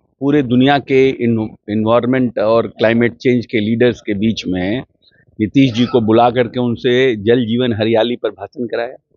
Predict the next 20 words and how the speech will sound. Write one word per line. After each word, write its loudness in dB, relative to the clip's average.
कौन 2
सा 2
विजन? 0
नीतीश -2
जी -4
का -2
अठारह 0
साल -2
में -2
विजन 0
नहीं -4
था -6
कि -6
चौबीस 0
हजार 2
करोड़ 2
का 0
बिहार -2
था -12
ना, -8